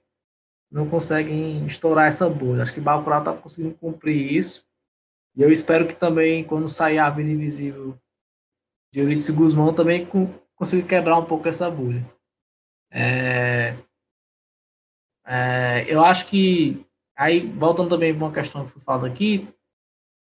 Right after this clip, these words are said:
essa, essa necessidade de sempre ter que, que associar os filmes brasileiros com outros filmes, né? Eu vi uma crítica que fala que,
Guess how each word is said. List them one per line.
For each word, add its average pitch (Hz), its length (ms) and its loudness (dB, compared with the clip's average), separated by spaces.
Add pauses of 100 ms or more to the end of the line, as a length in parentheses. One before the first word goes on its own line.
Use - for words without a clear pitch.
(440)
essa, 131 720 0
essa 135 580 -4
necessidade 170 680 -2
de 170 80 -10
sempre 220 400 -2
ter 185 300 -2
que, 185 400 -2 (920)
que 147 640 -2
associar 160 1080 2
os 156 140 -16
filmes 156 220 -4
brasileiros 156 600 0
com 170 680 -4
outros 180 240 0
filmes, 165 340 0
né? 175 260 -4 (140)
Eu 135 100 -12
vi 175 120 0
uma 190 160 2
crítica 190 360 -2
que - 140 -8
fala 185 360 2
que, 185 300 -4